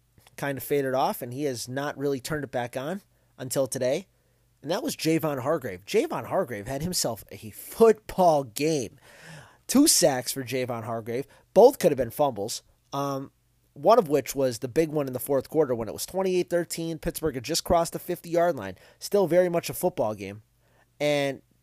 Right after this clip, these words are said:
or was it, was it the fourth quarter? It was. It was the fourth quarter. And Javon Hargrave stripped Kenny Pickett. Avonte Maddox recovered. We sc-, the next play, Jalen Hurts hit, um, A J Brown for a forty-three-yard pass. Miles Sanders ran it in on the very next play. So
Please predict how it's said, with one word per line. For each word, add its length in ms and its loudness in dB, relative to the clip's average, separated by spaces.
or 160 -6
was 180 -8
it, 140 -12
was 160 -10
it 60 -18
the 80 -20
fourth 300 -10
quarter? 260 -10
It 60 -4
was. 240 0
It 20 -8
was 100 -10
the 60 -12
fourth 260 -2
quarter. 280 -4
And 400 4
Javon 340 0
Hargrave 420 0
stripped 420 -2
Kenny 220 -2
Pickett. 400 -2
Avonte 380 -2
Maddox 320 -2
recovered. 420 -2
We 140 -2
sc-, 340 2
the 140 -4
next 300 0
play, 280 4
Jalen 320 2
Hurts 260 -2
hit, 260 0
um, 380 -4
A 100 0
J 160 0
Brown 280 0
for 160 -4
a 60 -2
forty-three-yard 720 0
pass. 440 0
Miles 280 2
Sanders 340 0
ran 140 2
it 120 -2
in 20 2
on 180 0
the 80 -8
very 200 0
next 220 -6
play. 160 0
So 400 -2